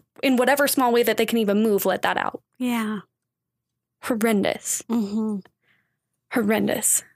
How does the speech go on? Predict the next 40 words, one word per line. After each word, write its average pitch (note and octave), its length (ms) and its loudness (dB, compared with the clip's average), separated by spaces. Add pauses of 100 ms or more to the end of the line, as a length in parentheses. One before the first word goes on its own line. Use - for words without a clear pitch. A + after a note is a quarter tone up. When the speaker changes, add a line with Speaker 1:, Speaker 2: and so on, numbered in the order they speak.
(100)
Speaker 1:
I B3+ 420 2 (1120)
kept - 280 0
some C4+ 160 2
other A#3 180 2
statistics - 600 0
out G#3 260 -2
just - 220 -4
because A3+ 320 -2
I'm G#3+ 140 2
trying A3 300 0
not A3 200 -4
to - 120 0
make - 220 -2
this - 340 0
the A#3+ 100 0
biggest A#3 360 0
bum G#3+ 220 0
fest A3 380 0
in A3+ 80 2
the A3 80 2
world. G#3+ 260 0
<laughs> D#4+ 440 2 (960)
Bummer C4 280 2
fest? E4+ 360 0 (280)
Biggest F4 340 2
bummer D4+ 420 4
fest. - 800 0
Speaker 2:
Bum A3 180 2
fest G3 280 0
is F#3+ 100 0
for - 140 -4
a F3 40 -2
different F3 320 -4
Speaker 1:
That C4+ 200 2
Speaker 2:
episode. - 100 -2
Speaker 1:
is A#3 160 0
for - 80 0
a - 60 -2
different - 400 -4
episode. - 480 -2